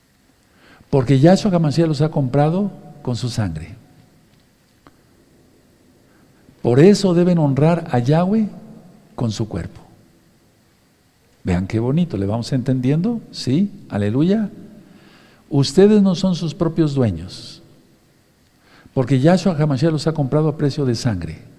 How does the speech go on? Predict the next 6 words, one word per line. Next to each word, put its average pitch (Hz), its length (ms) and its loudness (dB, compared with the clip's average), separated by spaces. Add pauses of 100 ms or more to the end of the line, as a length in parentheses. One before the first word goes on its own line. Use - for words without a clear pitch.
(1200)
Por 123 180 2
eso 170 280 4
deben 165 240 2
honrar 143 320 0
a 131 80 2
Yahweh 175 480 0